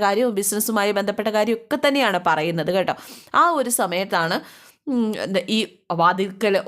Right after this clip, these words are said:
ഒരാളെ കണ്ട് അവർണിക ഞെട്ടി. മറ്റാരുമല്ല, കിഷോറായിരുന്നു.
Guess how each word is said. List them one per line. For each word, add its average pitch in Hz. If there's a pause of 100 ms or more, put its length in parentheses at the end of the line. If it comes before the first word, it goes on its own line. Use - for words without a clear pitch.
ഒരാളെ 190
കണ്ട് 170 (160)
അവർണിക 202
ഞെട്ടി. - (280)
മറ്റാരുമല്ല, 269 (680)
കിഷോറായിരുന്നു. 262